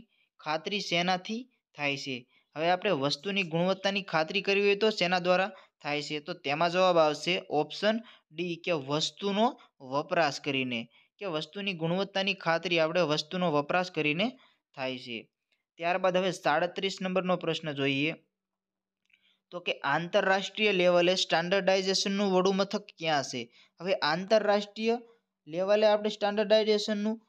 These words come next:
વડું મથક જોઈએ તો કે ઓપ્શન ડી, જીનીવામાં છે. ભારતમાં કીધું હોત તો તે દિલ્હીમાં હોત, પણ આ આંતર-, આન-, આન-, આ હું, સોરી, ઇન્ટરનેશનલ કીધું છે એટલે તે જીનીવામાં આવશે.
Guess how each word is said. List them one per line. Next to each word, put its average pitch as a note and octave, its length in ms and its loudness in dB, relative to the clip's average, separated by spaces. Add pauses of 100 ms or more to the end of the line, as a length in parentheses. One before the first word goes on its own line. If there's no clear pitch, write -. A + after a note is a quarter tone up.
(340)
વડું F#3+ 220 -4
મથક G#3+ 300 -2
જોઈએ G#3 340 2
તો G3+ 180 -6
કે A3 220 -6
ઓપ્શન F3 360 0
ડી, G#3 220 -2
જીનીવામાં F3+ 720 2 (260)
છે. D3+ 240 -8 (480)
ભારતમાં F#3 500 0
કીધું A3 280 2
હોત G3+ 200 4 (100)
તો G#3 120 2 (320)
તે G#3+ 160 -14
દિલ્હીમાં G3+ 540 2
હોત, F3+ 240 4
પણ G3 120 0
આ F#3 160 4
આંતર-, E3+ 360 0 (560)
આન-, F3 260 -8 (480)
આન-, E3+ 340 -2
આ D#3 180 0
હું, E3 140 -6 (140)
સોરી, F#3 360 -2 (520)
ઇન્ટરનેશનલ G#3+ 720 -2
કીધું F#3 300 -2
છે A3 120 2
એટલે F#3+ 300 2
તે G#3+ 160 2
જીનીવામાં F#3 640 2 (300)
આવશે. B2+ 400 -4